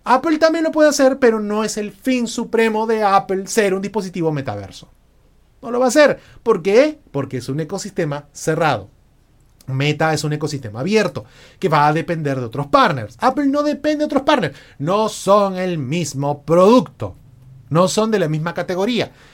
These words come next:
Bajo ese criterio, creo que Zuckerberg ha dado en el clavo y ha generado esa respuesta de gente, pues, que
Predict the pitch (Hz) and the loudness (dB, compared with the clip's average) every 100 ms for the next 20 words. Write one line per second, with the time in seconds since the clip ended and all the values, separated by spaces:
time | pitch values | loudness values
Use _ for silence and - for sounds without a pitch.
0 | - - 202 190 - 156 143 180 180 185 | -20 0 2 2 2 0 2 -2 -4 -2
1 | 185 170 151 - 139 139 143 147 - 170 | 0 2 0 0 -2 -2 -4 -6 -2 -2
2 | 139 127 131 - - 139 120 113 131 147 | -2 -6 -8 -10 -4 -2 -2 -4 -2 -2
3 | 165 220 185 185 190 _ _ - 254 254 | 0 4 4 4 -2 _ _ -4 0 2
4 | 247 269 240 190 180 190 175 160 202 202 | 2 4 6 6 4 2 -2 -4 -4 -4
5 | 185 156 156 156 - _ _ - 262 262 | -4 -2 -2 -6 -10 _ _ -8 -6 -2
6 | 226 175 180 214 - 160 156 165 151 | -2 -2 -4 -4 -4 -4 -4 -4 -4